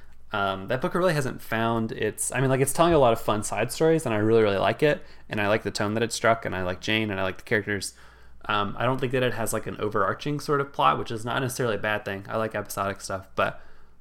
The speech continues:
uh, I don't know that it really knows what it is yet or where it fits in the larger tapestry of the universe, but I'm still enjoying it. But, um, Mate-, uh, Mattia De Ulis is,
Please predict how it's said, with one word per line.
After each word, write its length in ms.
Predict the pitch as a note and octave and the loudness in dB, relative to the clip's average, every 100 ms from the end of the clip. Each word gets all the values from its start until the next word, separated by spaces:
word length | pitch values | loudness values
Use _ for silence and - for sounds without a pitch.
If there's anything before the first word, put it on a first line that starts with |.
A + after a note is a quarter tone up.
| - | -6
uh, 360 | G#2 F#2+ G2 | -2 -2 -2
I 60 | A2+ | 0
don't 140 | C#3 | 2
know 80 | D#3 | 4
that 140 | C#3 B2 | 4 4
it 60 | |
really 200 | A#2 A2 | 4 2
knows 520 | G#2 G#2 G#2+ G#2 - - - - - - - - | 2 0 0 -2 -6 -10 -20 -20 -20 -20 -20 -6
what 200 | C#3 G2+ | 0 2
it 100 | G2+ | 2
is 200 | G2+ - | 0 0
yet 160 | F#2+ | 0
or 140 | G2 F#2+ | 0 -2
where 160 | F#2+ | -4
it 80 | F#2 | -8
fits 500 | - G2+ - - - - - - - | -8 -6 -4 -6 -8 -16 -18 -16 -6
in 80 | |
the 80 | A2 | -2
larger 260 | G2 G2+ G#2 | -2 -2 -4
tapestry 440 | - G2 - G#2 | -2 -2 -2 -2
of 60 | F#2+ | -4
the 80 | F#2+ | -4
universe, 560 | G2 F#2+ F#2+ - - | -4 -4 -6 -6 -8
but 140 | - A2 | -2 -2
I'm 60 | |
still 140 | - D3 | 4 4
enjoying 280 | A2+ G#2 | 4 2
it. 200 | F#2+ - | 0 0
But, 160 | - G#2+ | 2 2
um, 260 | A2 G2+ G#2+ | 2 -2 -4
Mate-, 180 | - C3+ | 0 2
uh, 240 | A#2 A#2 G2+ | 4 6 4
Mattia 300 | A#2 - A#2+ | 2 2 0
De 160 | A2 G2+ | 0 0
Ulis 520 | A2+ G#2 - - - - | 2 2 0 -10 -12 -6
is, 440 | G2 F#2+ - - | -4 -4 -6 -10